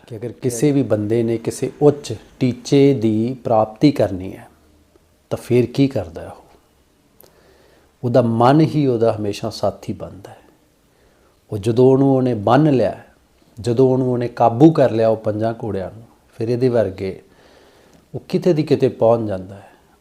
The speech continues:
ਗਾਂਹ ਦੀ ਗਾਂਹ ਵੱਧਦਾ ਹੀ ਤੁਰਿਆ ਜਾਂਦਾ ਹੈ। ਤਾਂ ਕੋਈ ਵੀ ਜਿਹੜੀ ਸਕਸੈਸ ਹੈ, ਉਹ ਮਨ ਦੇ ਰਸਤੇ ਮਿਲਦੀ ਹੈ। ਔਰ ਅਗਰ ਇਹਨੂੰ ਇੰਨਾ ਕੁ ਸ਼ੁੱਧ ਕਰ ਲਿਆ,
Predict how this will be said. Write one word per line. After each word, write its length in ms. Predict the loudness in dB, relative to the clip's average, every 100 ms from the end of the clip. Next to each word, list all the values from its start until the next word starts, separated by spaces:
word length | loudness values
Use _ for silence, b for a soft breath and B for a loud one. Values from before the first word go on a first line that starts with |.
| -6
ਗਾਂਹ 240 | -2 0 0
ਦੀ 120 | -2
ਗਾਂਹ 220 | -2 -2
ਵੱਧਦਾ 360 | -2 -2 0 0
ਹੀ 60 |
ਤੁਰਿਆ 280 | 0 -6 -10
ਜਾਂਦਾ 300 | -14 -20 -20
ਹੈ। 80 | -20 _ _ _ _ _ _ _ _ _ -12
ਤਾਂ 100 | -10
ਕੋਈ 340 | -2 2 4
ਵੀ 120 | 2
ਜਿਹੜੀ 240 | 2 0 0
ਸਕਸੈਸ 600 | -4 -8 -4 -4 -4 -10
ਹੈ, 180 | -10 -18 b b b b b -4
ਉਹ 80 |
ਮਨ 380 | 0 2 2 4
ਦੇ 120 | 4
ਰਸਤੇ 360 | 4 2 -2 -6
ਮਿਲਦੀ 480 | -4 -8 -10 -16 -18
ਹੈ। 140 | -20 _ b b b b b 2
ਔਰ 180 | 6 8
ਅਗਰ 180 | 10
ਇਹਨੂੰ 280 | 10 6 4
ਇੰਨਾ 260 | 4 4 4
ਕੁ 140 | 2
ਸ਼ੁੱਧ 300 | 4 4 4
ਕਰ 220 | 4 4
ਲਿਆ, 240 | 4 -2